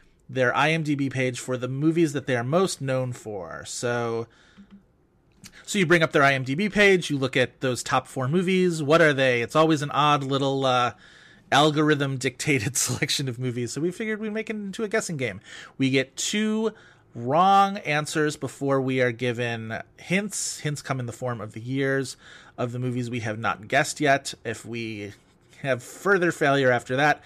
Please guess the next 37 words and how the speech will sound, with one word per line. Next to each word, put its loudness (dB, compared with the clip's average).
it -8
just -10
becomes -8
a -4
hintapalooza -6
because -10
that's 0
what's -12
fun -6
for -6
us. -8
We -8
try 2
to 2
f-, -8
shy 0
away -2
from -2
actors -4
who -6
are 0
in -6
the -12
Harry 0
Potter 6
or 0
Marvel 0
movies 0
because -6
those -6
actors -2
tend -8
to -10
get, -6
they're -6
known -8
for, 0